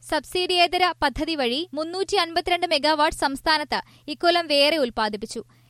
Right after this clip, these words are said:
ഈ സാമ്പത്തിക വർഷം രണ്ട് പദ്ധതിയിലും കൂടി ആയിരം മെഗാവാട്ട് ലക്ഷ്യം മറികടക്കാമെന്നാണ് പ്രതീക്ഷ. പാനലുകൾ മുതൽ ത്രീ ഫേസ് നെറ്റ് മീറ്റർ വരെയുള്ള വസ്തുക്കളുടെ കുറവാണ്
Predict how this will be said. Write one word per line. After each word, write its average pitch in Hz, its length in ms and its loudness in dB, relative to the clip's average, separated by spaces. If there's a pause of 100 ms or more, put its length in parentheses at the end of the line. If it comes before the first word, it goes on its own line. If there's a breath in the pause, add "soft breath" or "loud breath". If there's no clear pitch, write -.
(160 soft breath)
ഈ 311 120 0
സാമ്പത്തിക 320 520 2
വർഷം 330 300 0
രണ്ട് 302 260 2
പദ്ധതിയിലും 302 540 0
കൂടി 269 240 -2 (320 soft breath)
ആയിരം 339 420 4
മെഗാവാട്ട് 339 440 2
ലക്ഷ്യം 330 340 -2 (160)
മറികടക്കാമെന്നാണ് 320 960 2
പ്രതീക്ഷ. 247 380 -6 (500 soft breath)
പാനലുകൾ 359 540 6
മുതൽ 311 260 2 (520 soft breath)
ത്രീ 330 200 2
ഫേസ് - 340 -2 (240 soft breath)
നെറ്റ് 294 300 -2
മീറ്റർ 370 260 -4
വരെയുള്ള 339 340 2
വസ്തുക്കളുടെ 311 520 0
കുറവാണ് 285 520 2